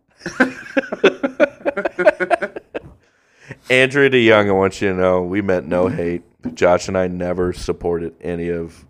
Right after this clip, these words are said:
Nick's incendiary rhetoric. And you know what? You should, you can have the last laugh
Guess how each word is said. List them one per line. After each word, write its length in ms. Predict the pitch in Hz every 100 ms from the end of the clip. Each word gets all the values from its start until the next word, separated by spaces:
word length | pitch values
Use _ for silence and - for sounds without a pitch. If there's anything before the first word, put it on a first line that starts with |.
| -
Nick's 320 | 85 82 -
incendiary 520 | 85 85 85 85 82
rhetoric. 600 | 82 80 78 78 76 - _ _ - - -
And 180 | 90 95
you 60 | 101
know 100 | 101
what? 200 | 101 -
You 180 | 107
should, 240 | 104 117 101
you 180 | - 110
can 160 | 117 110
have 240 | 98 98
the 80 | 90
last 380 | 87 90 90 90
laugh 480 | 85 76 76 -